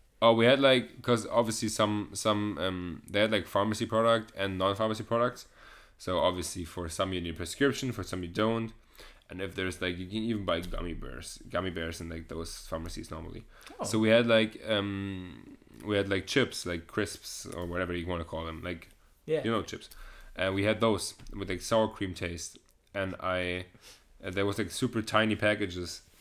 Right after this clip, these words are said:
Speaker 2: Yeah.
Speaker 1: So I took, like, seven <laughs>
Speaker 2: Yeah. You
Speaker 1: of
Speaker 2: get
Speaker 1: those packages.
Speaker 2: That's so awesome.
Speaker 1: And then I just, like,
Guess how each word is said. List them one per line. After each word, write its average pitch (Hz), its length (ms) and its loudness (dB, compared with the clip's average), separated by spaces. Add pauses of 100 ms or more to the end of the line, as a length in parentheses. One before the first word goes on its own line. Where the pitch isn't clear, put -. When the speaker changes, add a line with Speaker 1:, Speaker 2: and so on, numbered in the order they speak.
(160)
Speaker 2:
Yeah. 143 220 -6
Speaker 1:
So 92 480 -2 (140)
I 107 160 0
took, 120 220 0
like, 82 180 -2
seven 80 540 -2 (140)
<laughs> - 160 -10
Speaker 2:
Yeah. 127 240 0 (300)
You 95 100 2
Speaker 1:
of 101 80 6
Speaker 2:
get - 40 2
Speaker 1:
those 95 180 2
packages. 92 680 2
Speaker 2:
That's 143 220 -2
so 135 120 -2
awesome. 117 420 -10
Speaker 1:
And 110 220 4
then 113 180 4
I 113 180 2
just, 107 280 -2
like, 98 260 0